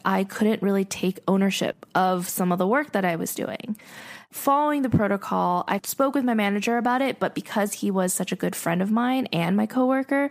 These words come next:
I sat him down in a conference room. And I knew that I had to be really sensitive about this topic. I didn't want to confront him and be like, "You're taking all the credit for my work, blah, blah, blah," because I knew that that wasn't his intention. But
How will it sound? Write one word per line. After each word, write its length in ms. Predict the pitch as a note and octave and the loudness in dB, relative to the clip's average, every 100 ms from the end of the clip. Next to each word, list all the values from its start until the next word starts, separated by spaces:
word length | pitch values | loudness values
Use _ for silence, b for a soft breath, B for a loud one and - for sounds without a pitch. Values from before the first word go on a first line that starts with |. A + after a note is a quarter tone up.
| B B B B - | B B B B 0
I 340 | G3 F#3+ F#3 | 2 4 2
sat 260 | - G3 F#3 | 2 0 2
him 140 | G3+ | 2
down 220 | F#3+ F3 | 2 2
in 80 | F3 | 0
a 20 | |
conference 500 | F3+ - F3+ E3+ F3+ | -2 -4 -2 -2 -2
room. 320 | F3+ E3+ - G#3+ B B B | -2 -2 -4 -8 B B B
And 320 | - A3 G#3+ A3 | 0 2 2 0
I 120 | B3 | 0
knew 360 | A#3 A3 A#3+ C4+ | 2 2 2 2
that 140 | B3 | 2
I 40 | G#3 | 0
had 220 | G3+ F#3 | 0 0
to 80 | F#3 | 0
be 100 | F#3 | 0
really 280 | F3 E3+ F3 | 2 2 0
sensitive 580 | - F#3+ - - - - | -2 -2 -2 -4 -6 -4
about 240 | - G3 - | -2 0 -2
this 160 | - | -6
topic. 400 | - - - G2+ - | -6 -6 -8 -8 -2
I 80 | G3+ | 0
didn't 260 | A3 A#3 | 2 2
want 160 | G#3+ G#3 | 2 2
to 60 | |
confront 420 | G3 A3+ G3 F#3 F#3 | 2 0 2 0 0
him 80 | |
and 100 | F#3 | -2
be 100 | F#3+ | 0
like, 140 | G3 A#3 | 0 2
"You're 140 | F#4+ | 2
taking 300 | A#4 A4+ A#4+ A#4 | 2 0 0 0
all 80 | A4+ | 0
the 60 | |
credit 280 | G4+ G4 G4+ | 0 0 0
for 100 | F4 | 0
my 140 | E4 | 0
work, 260 | D#4+ E4 C#4 | 2 2 2
blah, 220 | D#4 D#4 | 2 2
blah, 260 | - D4 G3+ | 2 2 2
blah," 100 | - B B | -2 B B
because 200 | C4 D#4 | 2 2
I 60 | |
knew 260 | E4 E4+ F4+ | 2 2 2
that 220 | F4+ D#4 | 2 2
that 200 | D4 B3 | 2 2
wasn't 260 | A#3+ B3 C4 | 2 0 2
his 160 | A#3+ G#3 | 2 2
intention. 640 | G#3 A3 A3 - - - B B B B | 2 2 0 0 -4 -6 B B B B
But 320 | A#3+ G#3 - | 2 2 0